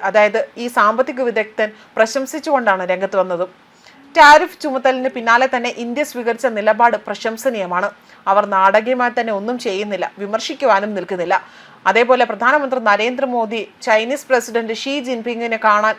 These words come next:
പോവുകയാണ് ചെയ്യുന്നത്. റഷ്യൻ പ്രസിഡന്റ് വ്ളാഡിമിർ പുടിനുമായി കൂടിക്കാഴ്ച നടത്തുന്നു. അവരാണ് ഇന്ത്യയുടെ യഥാർത്ഥ പങ്കാളികളെന്നും ഈ വിദഗ്ധൻ ഇവിടെ, ഏഹ്, ട്രംപിനോടായി തന്നെ വ്യക്തമാക്കുകയാണ് ചെയ്തിരിക്കുന്നത്. യു എസിന്റെ നടപടി വിചിത്രവും വിനാശവുമായ താൽപര്യങ്ങളെ വളരെയധികം നശിപ്പിക്കുന്നതാണ് എന്നും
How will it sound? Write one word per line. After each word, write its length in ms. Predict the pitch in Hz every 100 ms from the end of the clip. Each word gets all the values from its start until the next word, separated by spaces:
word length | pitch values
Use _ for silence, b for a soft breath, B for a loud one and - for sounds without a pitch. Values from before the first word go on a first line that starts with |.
| -
പോവുകയാണ് 520 | 196 202 226 214 175
ചെയ്യുന്നത്. 460 | 170 170 180 180 - B B 277 247
റഷ്യൻ 260 | - 359
പ്രസിഡന്റ് 400 | 302 277 247 269
വ്ളാഡിമിർ 400 | 233 208 220 247
പുടിനുമായി 440 | 254 233 226 247 233
കൂടിക്കാഴ്ച 560 | 214 202 226 254 240
നടത്തുന്നു. 420 | 202 170 175 196 190 -
അവരാണ് 380 | 214 294 285 233
ഇന്ത്യയുടെ 420 | - 214 226 220
യഥാർത്ഥ 480 | 196 190 240 233 240
പങ്കാളികളെന്നും 840 | 226 190 202 226 262 247 208 190 B B B
ഈ 100 | 240
വിദഗ്ധൻ 520 | 233 214 233 240 294 262
ഇവിടെ, 260 | 208 196 185 B -
ഏഹ്, 240 | 185 185 - -
ട്രംപിനോടായി 600 | 233 233 269 285 269 226 226
തന്നെ 160 | 220 -
വ്യക്തമാക്കുകയാണ് 720 | 196 - 247 214 214 196 175
ചെയ്തിരിക്കുന്നത്. 600 | 185 175 175 180 185 196 - _ b b b b
യു 100 | 302
എസിന്റെ 340 | 370 381 349
നടപടി 400 | 302 254 254 254
വിചിത്രവും 540 | 247 214 247 240 269 254
വിനാശവുമായ 720 | 226 208 233 240 294 262 233
താൽപര്യങ്ങളെ 680 | 226 202 208 - 240 240 233
വളരെയധികം 640 | 190 202 277 269 240 240
നശിപ്പിക്കുന്നതാണ് 800 | 214 208 247 247 277 262 233 226
എന്നും 280 | 254 233 185